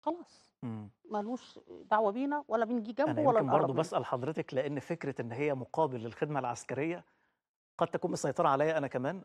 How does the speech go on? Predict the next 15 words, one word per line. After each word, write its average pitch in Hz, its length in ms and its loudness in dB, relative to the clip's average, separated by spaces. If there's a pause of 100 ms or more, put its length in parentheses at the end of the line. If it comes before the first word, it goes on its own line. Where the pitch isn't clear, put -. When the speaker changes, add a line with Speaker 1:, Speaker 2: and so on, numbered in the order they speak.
(120)
Speaker 2:
و-، 131 300 -4
وعلى 127 200 6
قطاع - 260 2
كبير 143 300 -2
من 120 120 -4
الناس. 110 400 -10 (300)
ففي 139 220 -6
حد 180 220 4
مثلا 185 340 -2
بيقول: 170 280 -4
"أنا 180 440 -2
خلصت 143 540 -4 (340)
جامعة، 160 360 2 (500)
هادخل 147 340 0
سنة 127 300 0